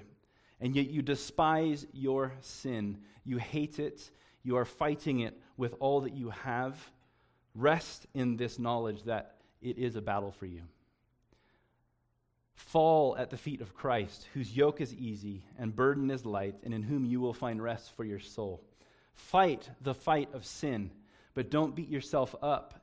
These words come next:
in the battle and become your own worst enemy. Instead, turn to Christ and his mercy, peace,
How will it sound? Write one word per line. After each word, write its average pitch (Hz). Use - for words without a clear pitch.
in 131
the 120
battle 127
and 117
become 120
your 117
own 127
worst 117
enemy. 107
Instead, 147
turn 165
to 165
Christ 139
and 123
his 117
mercy, 120
peace, -